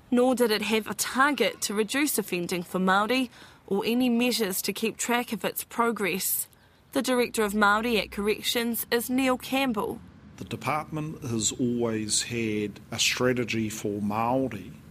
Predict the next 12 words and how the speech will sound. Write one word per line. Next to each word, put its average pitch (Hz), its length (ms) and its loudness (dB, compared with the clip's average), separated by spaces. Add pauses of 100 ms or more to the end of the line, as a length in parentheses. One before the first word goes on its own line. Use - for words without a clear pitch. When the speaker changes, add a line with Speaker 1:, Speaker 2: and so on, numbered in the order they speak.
(400)
Speaker 2:
always, 123 680 0 (260)
including 113 500 0
in 104 100 -4
the 101 120 -6
last 110 280 -2
five 101 380 -6
years, 113 580 -4 (920)
that 113 160 -2
is 101 160 -6
relevant 117 720 0
to 110 180 -2
Māori. 98 540 -6